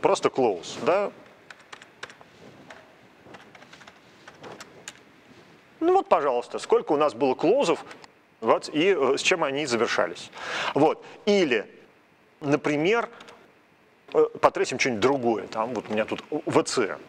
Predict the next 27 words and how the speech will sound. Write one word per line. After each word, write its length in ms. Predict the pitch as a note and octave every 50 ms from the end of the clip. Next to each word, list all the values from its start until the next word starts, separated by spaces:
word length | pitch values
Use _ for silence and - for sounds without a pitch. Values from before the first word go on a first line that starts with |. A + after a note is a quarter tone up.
| -
да? 260 | - A2+ D3+ E3 - - - - - - - - - _ - -
В 100 | - A#2+
Ц. 340 | - - - G#3+ A3 G3+ - - - - - - - - _ _ _ _ - - - - - -
То 60 | -
есть 140 | C#3 C3 -
вот 140 | C3+ D3 -
если 180 | G3 G3 - F3
мы 80 | F3
щас 200 | - - F#3 C#3+
запустим 420 | D3 F3 - G#3 F3+ - - E3 D3
вот 160 | D#3+ D#3 -
так 300 | - - C#4+ C#4+ B3 -
вот, 200 | C3+ G#2+ G2+ - - - - - - - - - -
то 100 | D3 D#3
мы 120 | F#3 A#3
увидим 340 | A#3 G#3 A#3 A3 G#3 F#3 D3+ - - - - - - - -
беск-, 280 | D#3 - - - G3
довольно 400 | F3 - F3 G#3 A3 G3+ E3+ D#3
много 360 | E3 F#3 G3 F3+ D3 B2 - A2+
этих 280 | - - - - - -
системных 520 | D3+ - - - - D3+ B2+ B2 B2+ - -
вызовов. 500 | C#3+ C#3 A#2+ G2 G#2 G2+ G2+ - - - -
В 120 | - D#3+
Ц — 100 | - A3+
это 120 | - - B2
word 160 | C#3 B2 -
counter. 360 | - C#3+ A2 F#2+ - - -